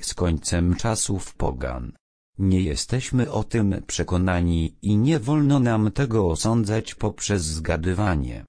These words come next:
Drugą częścią pracy żniwa ma być palenie konkolu i przebudzenie klasy wielkiej kompanii i przygotowanie ich do wyjścia i zakupu oleju do swoich lamp.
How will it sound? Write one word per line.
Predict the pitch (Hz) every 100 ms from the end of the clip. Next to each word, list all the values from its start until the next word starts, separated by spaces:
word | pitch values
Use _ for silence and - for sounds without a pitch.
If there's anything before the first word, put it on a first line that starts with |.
| _ _ _ -
Drugą | 92 127 147 135 135 117
częścią | 143 147 135 - 101 85 80
pracy | 107 123 - - 117 -
żniwa | 98 82 82 80 73 73
ma | 98 131
być | 90 80 -
palenie | - 85 110 120 87
konkolu | - 87 87 123 131 104 101
i | - 151
przebudzenie | - 98 85 87 95 127 98 80
klasy | 98 127 143 - 127 95
wielkiej | 92 139 135 107 90
kompanii | 80 90 85 120 120 117 101 87 -
i | 95 85
przygotowanie | - 85 82 82 104 101 143 143 131 120
ich | - 98 - -
do | 90 85
wyjścia | 131 147 - - 123
i | - - 117 113
zakupu | 90 - 113 - 131 95
oleju | 80 73 73 82
do | 90 107
swoich | 104 - 85 78 76
lamp. | 82 71 58 62